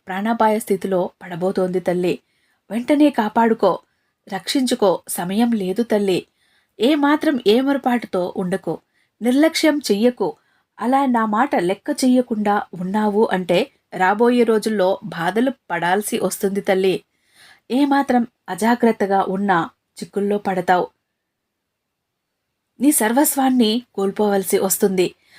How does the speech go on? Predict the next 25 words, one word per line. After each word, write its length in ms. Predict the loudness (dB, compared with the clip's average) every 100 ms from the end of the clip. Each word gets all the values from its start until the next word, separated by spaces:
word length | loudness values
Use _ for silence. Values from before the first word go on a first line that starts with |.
| -20 -6
ఇప్పుడే, 500 | -6 0 2 2 -2 _ -4
ఈ 160 | 0 2
క్షణమే 600 | 2 0 2 2 0 -4 _ -12
జాగ్రత్త 460 | -8 -6 -6 -4
పడు. 340 | -2 0 0 -4 _ _ -12
ఆలస్యం 480 | -8 -4 -2 -2 -2 0
చేస్తే 440 | 0 2 2 0 -4 -20 -20 -4
నీ 160 | 0 0
సాయి 400 | 0 2 2 0
కూడా 400 | 0 0 0 -2
నిన్ను 400 | -6 -4 -4 -6 -10
కాపాడలేడు. 680 | -12 -8 -6 -2 -2 0 -2 _ _ _ _ _ _ _ _ _ _
నీ 160 | 2 2
సాయి 360 | 2 2 2 4
కూడా 440 | 4 4 2 -2 _
నీ 160 | -2 0
సహాయానికి 960 | 0 -2 2 4 4 2 -4 -6 -8 -8 -10
రాడు 300 | -8 -8 -6
తల్లి" 440 | -4 0 -2 -2 -8 -14
అంటూ 400 | -10 -4 -4 -4
బాబాగారు 600 | -6 -2 0 2 2 0 -2 -16 -20 _ 0
ఈరోజైతే 680 | 2 4 2 2 0 0 -2
ఒక 180 | 0
హెచ్చరికతో 760 | 0 0 -4 0 0 0 0 0
కూడిన 520 | 0 -6 -6 -6 -6